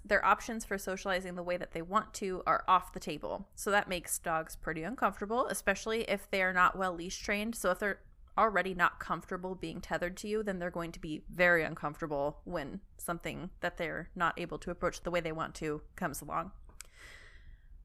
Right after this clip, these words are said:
The most common reasons that I've seen that a dog will be reactive is he's frustrated that he can't approach the thing the way he wants to, or he would prefer not to go near the thing at all,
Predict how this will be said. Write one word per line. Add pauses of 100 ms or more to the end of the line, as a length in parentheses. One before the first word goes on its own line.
(100)
The
most
common
reasons
that
I've
seen
that
a
dog
will
be
reactive
is
he's
frustrated
that
he
can't
approach
the
thing
the
way
he
wants
to, (340)
or
he
would
prefer
not
to
go
near
the
thing
at
all,